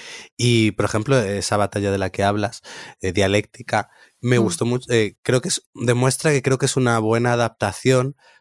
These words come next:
Speaker 1: porque, a ver, obviamente la serie se toma muchas licencias, pero yo al menos vi que todas las licencias que tomaba lo hacía en favor de, de, de funcionar bien como serie. Es
Speaker 2: Mm.
Speaker 1: decir,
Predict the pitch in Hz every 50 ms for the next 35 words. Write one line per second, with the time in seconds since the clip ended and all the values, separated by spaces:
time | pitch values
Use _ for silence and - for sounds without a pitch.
0 | _ _ - 101 92 - 90 98 110 104 98 98 92 95 110 127 127 - 107 98
1 | 92 - - 104 110 110 117 - - 107 110 104 101 98 - - 101 92 90 92
2 | 87 - 117 127 127 - 117 107 - _ - 110 104 104 98 - _ - - -
3 | - - - _ - 104 117 123 131 135 135 139 139 147 156 160 - - _ _
4 | _ _ _ - - 95 104 123 120 110 - 107 - - 113 113 117 123 123 139
5 | 139 - 127 117 - - 117 107 - - 117 - - 104 104 107 113 123 123 123
6 | 117 104 - 113 113 117 123 117 - - 110 101 101 104 113 135 - _ _ -
7 | - _ _ _ - 101 110 107 104 101 101 98 92 - - 90 92 101 104 101
8 | 98 98 95 95 92 95 92 90 85 - - _ _ _ _ _ _ _ _ _
9 | _ - 92 104 - - 113 104 - - 98 104 110 110 104 107 104 101 - -
10 | - 90 87 82 - - 87 85 82 82 78 73 - _ _ - - _ _ _
11 | - - - 190 - 92 82 82